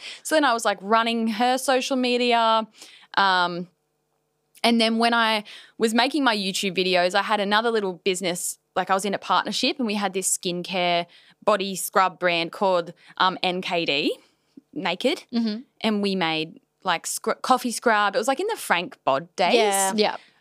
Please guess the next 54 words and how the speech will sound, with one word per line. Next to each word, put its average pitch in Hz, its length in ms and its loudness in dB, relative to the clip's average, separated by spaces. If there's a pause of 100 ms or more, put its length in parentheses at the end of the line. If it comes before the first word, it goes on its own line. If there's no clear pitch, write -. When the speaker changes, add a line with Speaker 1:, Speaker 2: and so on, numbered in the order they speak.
Speaker 1:
Um, 185 260 2
and 190 60 -4
then 196 60 -4
we 196 60 -2
did 185 140 -2
a 180 40 -2
hair 240 260 0
mask, 233 340 2
we 214 60 0
did 185 100 0
a 180 40 -6
clay 226 260 -2
mask, 208 340 0
and 214 40 -4
it - 20 -2
was 202 80 0
all 220 100 2
getting 202 240 -4
made 170 240 0
here 180 160 -4
in 170 60 -4
Australia. 175 460 -2
And 247 240 -2
so 170 180 -4
we 175 160 -6
were 170 160 -4
shipping 185 340 -6
those 160 260 -2
out. 262 380 0 (580)
Um, 190 600 0 (180)
so 220 320 2
when 262 180 0
it 330 80 -2
came 277 240 0
to 226 80 -6
Fate, 190 480 0
obviously 214 420 -2
I 190 160 0
was 180 240 -4
at 196 140 -2
the 185 60 -8
peak - 320 -6
of 185 60 -8
my 180 180 -2
YouTube, 165 580 -6 (180)
but 180 240 0 (160)
starting 214 460 0
my 214 160 0
own 175 380 -2
clothing 233 360 -2
brand 151 380 -2
was 226 180 -2
really 226 220 0
just 233 300 -4